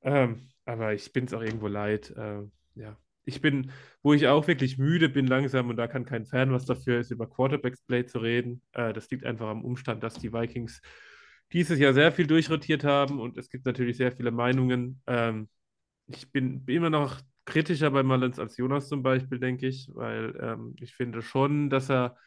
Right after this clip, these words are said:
sehr, sehr aggressiv spielt, was ich eigentlich gut finde bei Backups. Ähm, aber er nimmt zu viel Risiko. Dieser Touchdown, das war, glaub ich, der zweite Touchdown auf Addison.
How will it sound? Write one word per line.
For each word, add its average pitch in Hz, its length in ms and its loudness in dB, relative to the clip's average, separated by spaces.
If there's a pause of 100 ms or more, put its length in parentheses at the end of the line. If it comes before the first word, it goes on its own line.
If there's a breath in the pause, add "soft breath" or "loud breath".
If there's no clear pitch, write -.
(640)
sehr, 143 360 4
sehr 139 200 6
aggressiv 135 460 0
spielt, 170 220 0
was 123 140 0
ich - 120 -6
eigentlich 131 280 -2
gut 202 160 0
finde 185 260 2
bei 139 120 4
Backups. 135 680 -2
Ähm, 120 540 0 (1080)
aber 120 240 4
er 117 80 4
nimmt 123 220 -2
zu 113 100 -14
viel - 160 -12
Risiko. 110 520 -10 (120)
Dieser 120 200 -4
Touchdown, 120 640 -4
das - 140 -18
war, 113 80 -8
glaub 117 140 -6
ich, 117 80 -12
der - 120 -16 (200)
zweite 127 340 -6
Touchdown 127 360 -6
auf 117 140 -10
Addison. 113 640 -10